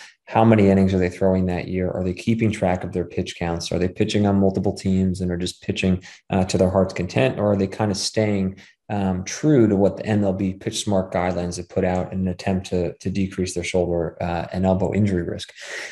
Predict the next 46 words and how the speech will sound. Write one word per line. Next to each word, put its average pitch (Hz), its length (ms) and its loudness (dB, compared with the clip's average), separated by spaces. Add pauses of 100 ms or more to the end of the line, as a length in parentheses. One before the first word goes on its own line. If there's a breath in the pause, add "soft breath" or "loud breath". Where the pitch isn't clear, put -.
(220 loud breath)
Um, 120 200 6
you 127 80 8
also 123 180 6
wanna 120 160 6
know 113 120 8
if 110 80 2
they've 104 120 2
had 104 180 4
any 104 160 4
elbow 101 280 4
injuries 101 280 0
in 113 60 0
the 113 60 0
past, 98 400 -6
right? 95 160 -4
So - 60 -14
certainly 92 340 -2
having 92 280 0
a 87 60 -4
prior 92 340 0
injury 92 340 -2
will 92 160 -4
increase 92 340 -4
your 90 80 -4
risk 87 220 -4
of 90 100 -12
having 90 260 -2
an 90 60 -2
injury 87 240 -2
down 85 240 -4
the 87 40 -4
road. 104 400 4 (280 loud breath)
Um, 104 240 4
have 113 140 4
they 107 80 4
had 110 200 2
any, 98 400 2
you 120 80 -4
know, 101 80 0
surgeries 104 500 -2
on 92 120 -2
the 90 100 -4
elbow 92 400 -2
in 87 60 -6
the 85 80 -10
past? 92 420 -6